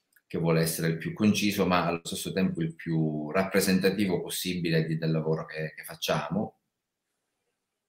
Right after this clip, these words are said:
E, e così dopo ne, ne parliamo in modo un po' più esteso di come si, si sviluppa, quali sono gli obiettivi della, di questo nuovo percorso che sta per iniziare. Quindi, amici,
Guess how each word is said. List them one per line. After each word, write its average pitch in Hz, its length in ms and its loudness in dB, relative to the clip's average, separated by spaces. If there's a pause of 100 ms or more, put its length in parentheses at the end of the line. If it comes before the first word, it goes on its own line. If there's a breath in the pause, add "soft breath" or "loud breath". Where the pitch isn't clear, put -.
(760 loud breath)
E, 82 500 2
e - 80 -4
così 104 260 0
dopo 95 300 6
ne, 87 160 0
ne 90 160 -2
parliamo 90 400 2
in 90 80 0
modo 87 320 2
un 82 160 0
po' - 180 -4
più 85 220 -2
esteso 90 480 4
di 80 140 2
come 80 360 0
si, 80 240 -2
si 82 140 -6
sviluppa, 80 800 0
quali 78 120 2
sono 78 160 -2
gli 73 80 -6
obiettivi 78 460 -8
della, 71 840 -10 (240)
di 165 100 -6
questo - 280 -6
nuovo 80 560 2
percorso 82 680 2
che - 100 -8
sta - 200 -6
per - 140 -6
iniziare. 78 760 -4 (1120 loud breath)
Quindi, 165 340 12
amici, 131 720 8